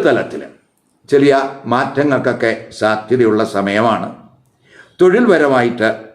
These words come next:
ഗുണാനുഭവങ്ങളൊക്കെ ഉണ്ടാകാം, എങ്കിലും അല്പം സ്ട്രെസ്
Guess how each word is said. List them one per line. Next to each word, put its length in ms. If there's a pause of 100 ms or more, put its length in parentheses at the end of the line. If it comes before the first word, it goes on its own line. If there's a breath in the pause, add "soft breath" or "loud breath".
(500)
ഗുണാനുഭവങ്ങളൊക്കെ 880
ഉണ്ടാകാം, 640
എങ്കിലും 480 (300)
അല്പം 220
സ്ട്രെസ് 600